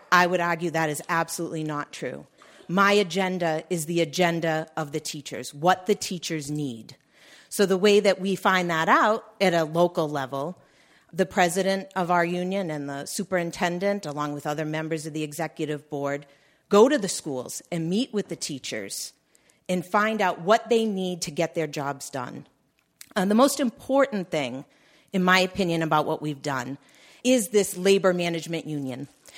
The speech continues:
Because with all due respect, we've been, the teachers have been told what to do. We've been given scripted curricula from under reading first grants and under these grants, and we found, the teachers found, they were not working for children.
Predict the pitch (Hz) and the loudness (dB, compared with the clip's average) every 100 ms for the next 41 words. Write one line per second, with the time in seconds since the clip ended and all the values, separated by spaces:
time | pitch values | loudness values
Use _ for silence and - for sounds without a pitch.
0 | - 233 - 214 214 214 214 240 233 247 | -8 -2 2 4 2 4 4 4 2 -2
1 | 247 - - 196 185 - - - _ _ | -2 -2 0 0 0 -8 -12 -14 _ _
2 | - 185 214 160 202 185 208 - 294 320 | -8 -2 -2 2 0 0 -4 -2 -2 0
3 | 285 240 220 - 220 202 185 - 196 165 | 2 2 2 0 0 0 0 -4 -6 -4
4 | 147 139 156 151 170 170 160 160 - - | -6 -4 -6 -4 -2 -2 -4 -4 -4 -2
5 | 330 - 269 - 262 233 240 208 185 185 | -2 -2 -4 -4 -2 0 0 2 2 0
6 | 180 - - - _ - 214 196 180 - | -4 -20 -20 -20 _ -4 2 2 0 -2
7 | 202 170 165 170 277 269 247 233 196 - | -2 0 0 2 2 4 2 2 0 -2
8 | 175 151 139 180 220 247 220 208 190 180 | -4 -4 -4 0 2 2 0 -2 -4 -4
9 | 170 160 - 180 226 269 - 220 196 185 | -4 -4 -4 0 0 0 2 2 2 0
10 | 185 180 - 170 - 285 294 277 220 190 | -4 -10 -10 -8 -2 -2 -2 -4 -2 -2
11 | 180 - - - 185 175 214 214 202 185 | -4 -14 -12 0 4 6 6 6 4 0
12 | 190 180 180 170 - 151 139 123 87 | -2 -4 0 -2 -2 -4 -6 -10 -12